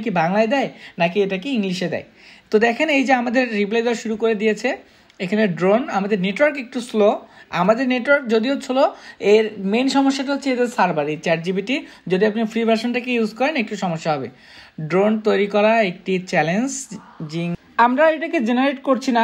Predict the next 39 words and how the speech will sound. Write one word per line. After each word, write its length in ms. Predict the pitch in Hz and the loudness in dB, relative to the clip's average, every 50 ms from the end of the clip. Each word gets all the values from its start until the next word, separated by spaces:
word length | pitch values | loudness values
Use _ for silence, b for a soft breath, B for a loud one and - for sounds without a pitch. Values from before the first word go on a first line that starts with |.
| 247 240 226 | 2 2 0
এখন 120 | 220 233 240 233 | 0 0 0 0
এটাকে 200 | 220 240 233 262 220 233 | 0 -2 -2 -2 -2 -2
যদি 120 | 240 233 247 226 220 | -2 0 0 -2 0
স্টপ 180 | 226 254 247 214 208 | 0 -2 -2 0 0
জেনারেটিং 360 | 220 220 226 226 220 254 247 233 - | 2 2 4 4 2 2 -2 -2 0
করে 140 | 247 233 220 202 | 2 2 2 4
দিই 120 | 262 311 320 | 2 2 2
আমরা 120 | 262 247 262 214 214 | 2 0 -2 -2 -2
বুঝতে 220 | 233 220 220 247 226 226 | -2 -2 -4 -4 -2 2
পেরেছি 360 | 233 226 226 220 220 - 330 359 277 294 | 2 2 2 2 0 -2 -4 -4 -2 0
যে 60 | 269 233 220 | 2 4 4
এই 80 | 220 233 190 202 | 4 4 2 2
জানে 240 | 190 185 190 220 277 277 - | 0 0 0 -2 -4 -4 -4
কিভাবে 320 | 262 226 208 208 196 208 196 190 | -2 0 0 0 2 2 2 2
আমাদের 240 | 196 202 190 214 196 175 | 0 0 -2 -2 -2 -2
ড্রোন 180 | 165 190 185 190 185 185 | -2 -4 -4 -4 -4 -2
তৈরি 160 | 208 196 190 190 196 | -2 0 0 0 -2
করতে 220 | 196 190 190 - 185 180 | -4 -6 -6 -6 -4 -2
হয়, 180 | 190 220 262 - - B B B B - 226 | -2 -2 -2 -4 -8 B B B B 2 4
এইগুলোই 340 | 220 220 196 226 247 294 320 - 262 | 4 4 4 2 2 2 4 4 4
পারবে। 240 | 214 196 170 151 147 - B B B - - 240 | 4 4 2 -2 -6 -8 B B B -6 -4 -2
এখন 140 | 247 320 359 339 349 | -2 -2 0 2 2
কথা 140 | 302 311 320 320 | 2 2 2 0
হচ্ছে 220 | 320 - - 208 190 190 - B B B B B 202 | 0 0 -2 -2 -2 -4 -8 B B B B B 2
ধরেন 200 | 220 226 254 302 294 269 | 4 4 4 4 4 2
আপনার 180 | - 285 277 240 208 | 0 0 -4 -4 -4
ঠান্ডা 220 | 202 196 208 220 220 208 | -4 -2 0 2 2 2
লেগেছে, 320 | 196 185 175 - - - - 151 160 - - 165 | 2 0 -2 -4 -8 -12 -16 -16 -18 -12 -8 -4
আমার 160 | 180 190 196 190 | -4 -2 0 2
যেমন 160 | 214 214 214 202 190 | 2 2 0 0 -4
ঠান্ডাজনিত 480 | 185 185 190 202 202 214 208 208 202 220 208 214 | -4 -4 -2 -2 0 0 -2 -2 -4 -4 -4 -4
সমস্যা 280 | 220 214 214 196 220 214 214 - | -4 -4 -2 -4 -4 -6 -4 -4
চলছে, 280 | 277 254 - - 214 196 196 B B B B B B | -6 -6 -4 -4 -6 -6 -6 B B B B B B
তো 40 | B 254 247 | B 0 0
এখন 120 | 240 285 302 311 - 269 | 2 0 -2 -2 -2 -2
এই 80 | 269 269 240 - - | 0 0 -2 -2 2
সর্দি 320 | - 240 233 208 202 247 254 247 | 4 4 4 2 0 -2 0 0
বা 60 | 254 220 220 | 0 0 -2
ঠান্ডাজনিত 480 | 196 196 208 226 208 240 254 262 269 | -2 -2 0 2 2 2 2 2 0